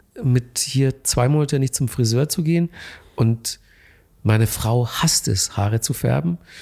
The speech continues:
Und dann habe ich einfach für mich irgendwann beschlossen, okay, dann wird das halt jetzt nicht mehr gemacht. Und, ähm, jetzt bin ich eben, nachdem das erstmal rauswachsen musste, ähm,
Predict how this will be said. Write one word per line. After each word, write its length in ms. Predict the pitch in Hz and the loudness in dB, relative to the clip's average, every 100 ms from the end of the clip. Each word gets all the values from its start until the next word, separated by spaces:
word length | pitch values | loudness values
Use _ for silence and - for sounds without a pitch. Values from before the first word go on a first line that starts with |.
| - - | -12 -2
Und 140 | 107 | 2
dann 100 | 110 | 4
habe 120 | 120 | 2
ich 160 | 127 - _ _ - - | 0 -6 _ _ -14 -4
einfach 360 | 113 120 143 | 0 2 0
für 180 | - - | -4 -2
mich 180 | 135 - | -2 0
irgendwann 260 | 127 139 135 | 0 0 0
beschlossen, 300 | 131 139 - | -2 -2 -2
okay, 180 | - | -2
dann 300 | 120 98 107 | 0 0 0
wird 140 | 117 117 | 0 0
das 100 | 131 | 0
halt 120 | 127 | 0
jetzt 120 | 139 | 0
nicht 140 | 185 180 | 0 0
mehr 100 | 107 | -2
gemacht. 360 | 104 - - - - - - - - - _ _ | -2 -8 -14 -20 -20 -20 -18 -18 -18 -20 _ _
Und, 420 | - 113 107 104 - | 0 2 2 0 2
ähm, 500 | 107 104 107 110 - | 2 4 2 -2 -4
jetzt 460 | - 113 - - - | -2 0 0 -4 0
bin 140 | 131 | 2
ich 260 | 160 - - | 2 0 -2
eben, 480 | 135 147 160 165 - | 0 0 0 -2 -4
nachdem 380 | - 117 113 120 | -2 0 0 0
das 160 | 120 170 | 0 0
erstmal 360 | 175 120 117 | -2 0 2
rauswachsen 540 | 101 120 135 143 - 135 | 2 0 0 -2 0 0
musste, 380 | 139 - 147 139 - - - - - _ _ | 0 0 0 -2 -6 -20 -20 -18 -20 _ _
ähm, 540 | - 110 107 110 113 | 2 4 4 2 0